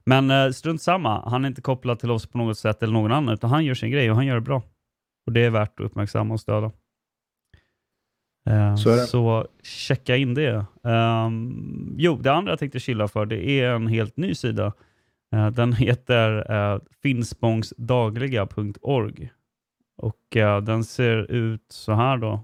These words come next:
Speaker 1: Eh, det är alltså webbsidadressen Finspångs Dagliga utan å då såklart, punkt org. Och det är en, eh, nyhetssida, verkar det vara. Mestadels så.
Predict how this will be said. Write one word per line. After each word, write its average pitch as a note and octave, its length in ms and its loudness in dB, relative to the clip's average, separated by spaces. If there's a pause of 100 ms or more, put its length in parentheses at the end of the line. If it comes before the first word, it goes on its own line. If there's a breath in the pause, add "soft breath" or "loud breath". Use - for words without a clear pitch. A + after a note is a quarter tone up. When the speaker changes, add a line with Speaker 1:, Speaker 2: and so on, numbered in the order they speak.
(260)
Speaker 1:
Eh, A#2 520 -2
det B2 220 4
är A2 40 4
alltså A2 240 0
webbsidadressen G#2+ 960 -2 (800 soft breath)
Finspångs D#3 800 0
Dagliga A#2 560 0
utan G#2 380 0
å G#2+ 200 0
då - 140 -6
såklart, - 480 -10 (360)
punkt G#2 240 2
org. E3 440 0 (300)
Och A#2+ 200 -6
det B2+ 320 0 (200)
är G#2 420 0
en, G#2 460 -2
eh, G2+ 280 -2 (680)
nyhetssida, B2+ 1000 0
verkar F#2+ 300 -4
det - 60 -4
vara. - 140 -8 (480)
Mestadels G#2+ 420 -4
så. - 360 -14